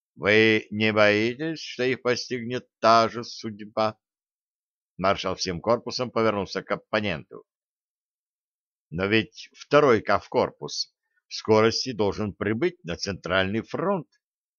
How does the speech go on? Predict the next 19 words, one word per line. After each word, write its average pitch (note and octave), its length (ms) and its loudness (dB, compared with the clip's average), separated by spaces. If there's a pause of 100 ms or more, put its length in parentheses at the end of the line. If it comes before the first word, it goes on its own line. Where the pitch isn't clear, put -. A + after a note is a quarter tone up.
(460)
так B2 200 6
что D3 220 2
говорить B2+ 400 4
об A#2 100 -2
остатках A2+ 580 2
сейчас G#2 380 -4
несколько G#2 480 -4
неправомерно. A#2 1040 -2 (1700)
Пока B2 520 8
в G2+ 60 -16
спор A#2 320 2
начальника G#2+ 720 0
и G2 40 -6
подчиненного G#2 800 -6
никто C3 300 -6
не A2+ 120 -4
вмешивался. E2+ 800 -10 (1120)
Опять A#2+ 540 2
же, D#3+ 260 -4